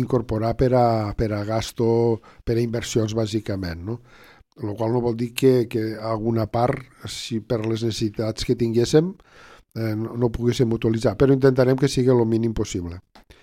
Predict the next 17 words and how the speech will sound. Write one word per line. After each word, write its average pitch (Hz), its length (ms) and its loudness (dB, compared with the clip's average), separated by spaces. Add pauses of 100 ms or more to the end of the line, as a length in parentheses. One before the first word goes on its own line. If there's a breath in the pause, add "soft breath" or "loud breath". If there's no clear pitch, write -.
(400 soft breath)
I 127 140 0
després 131 320 2
també 123 320 2 (100)
lo 131 160 6
que 131 140 4
és 120 100 2
l'estalvi 113 480 2
net, 143 160 4
que 127 140 0
aquesta 143 160 -2
és 135 80 -2
la 123 100 -2
capacitat 113 560 0
que 117 80 2
tens 127 320 0
per 104 160 -2
a 104 100 -2